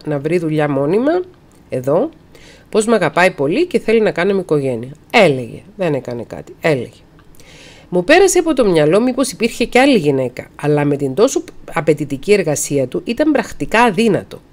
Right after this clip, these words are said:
Ήταν εμφανές ότι είχε ο ίδιος πρόβλημα. Σεξουαλικό. Αυτό ήταν και η αιτία του χωρισμού μας, όμως η αφορμή ήταν άλλη και εκεί είναι που προβληματίζομαι.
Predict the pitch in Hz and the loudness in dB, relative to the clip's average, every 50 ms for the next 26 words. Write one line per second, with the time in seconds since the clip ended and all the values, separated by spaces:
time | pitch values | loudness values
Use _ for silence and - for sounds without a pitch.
0 | - - - - - 320 330 349 349 330 302 - - - - 175 147 170 233 247 | -20 -20 -10 -4 -2 0 0 2 4 4 4 4 2 -2 0 2 4 6 8 8
1 | 214 - - 160 139 - 143 147 - - 131 139 139 135 131 117 - - - 135 | 6 6 2 -2 -2 -2 -4 -6 -4 -2 -2 -2 -2 -4 -6 -8 -12 -10 -6 -6
2 | 131 117 - - - - - - - - - - - - - - - - - - | -6 -6 -6 -10 -18 -20 -20 -20 -20 -20 -20 -20 -20 -20 -20 -20 -20 -20 -20 -20
3 | _ - - - - - - - - - - - - - - - - - - - | _ -20 -20 -20 -20 -20 -20 -20 -20 -20 -20 -20 -20 -20 -20 -20 -20 -20 -20 -20
4 | - - - - - - - - - - - - - - - - - - - 147 | -20 -20 -20 -20 -20 -20 -20 -20 -20 -20 -20 -20 -20 -20 -20 -16 -14 -12 -12 -10
5 | - - - 208 214 202 - - - - - - - - - - - - - - | -10 -8 -6 -4 -4 -4 -4 -6 -8 -10 -10 -14 -20 -20 -20 -20 -20 -20 -20 -6
6 | - 175 170 - - - 311 330 294 359 320 262 208 202 170 151 156 262 294 285 | -4 -2 -2 0 2 4 4 6 6 6 6 6 6 4 4 4 4 2 2 2
7 | 277 - - 226 185 180 175 202 247 240 160 143 147 - 214 226 240 233 - 208 | 2 0 2 4 4 4 4 4 6 6 6 4 4 2 4 4 6 6 6 4
8 | 175 - 165 156 160 190 226 233 - 175 156 160 180 196 220 262 285 311 294 - | 2 2 2 2 4 4 2 2 4 2 4 4 6 6 6 6 4 2 2 2
9 | 202 165 151 - - 247 294 294 285 247 247 233 220 214 190 208 185 180 170 151 | 0 0 0 0 0 2 4 4 4 2 2 0 0 0 2 2 2 2 2 2
10 | 151 147 135 123 131 113 107 | 0 -2 -2 -4 -8 -10 -10